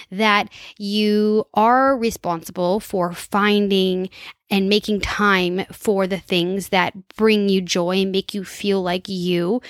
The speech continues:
and for remembering the person you were before you were their mother, because that person <laughs> still exists. That person is still you, even if it's only, it's a smaller part of you.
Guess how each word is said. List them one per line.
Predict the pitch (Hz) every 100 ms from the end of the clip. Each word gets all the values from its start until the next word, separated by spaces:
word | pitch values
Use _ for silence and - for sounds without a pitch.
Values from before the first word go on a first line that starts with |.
| - - -
and | 220
for | 247
remembering | 247 254 240 262 339 339 254
the | 202
person | - 233 - 233
you | 226
were | 214 220
before | 233 240 - - 233 254
you | 262 226
were | 185 170 165 - - - -
their | 190 196 208
mother, | 208 240 208 165
because | 202 - 196 180
that | 202 240
person | - 214 - 196
<laughs> |
still | - - 185 208
exists. | 190 180 - 254 180 -
That | 175 -
person | 220 208 -
is | 226
still | - - 240 269
you, | 285 190 165 165 226 - - -
even | - 269 302 277
if | 190 180 - - -
it's | - 202 -
only, | 190 190 196
it's | 220 208
a | 185 202 202
smaller | - 208 185
part | - 240 262
of | 247 180
you. | 165 160 165